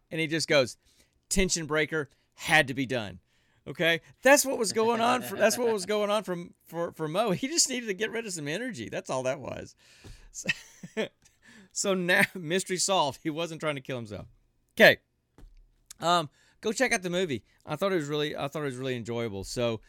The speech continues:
um, so what we're gonna do now is, um, we're gonna select another movie.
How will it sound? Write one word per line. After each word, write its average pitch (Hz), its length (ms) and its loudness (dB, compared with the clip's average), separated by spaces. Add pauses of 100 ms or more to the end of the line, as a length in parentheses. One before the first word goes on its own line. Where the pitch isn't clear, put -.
(240)
um, 147 580 0 (640)
so - 160 -2
what 208 160 6
we're 208 60 2
gonna 196 160 0
do 190 180 4
now 202 440 -4 (180)
is, 160 460 2
um, 143 520 -4
we're 147 200 -4
gonna 165 240 -6
select 151 420 -6
another 147 240 -4
movie. 180 400 -6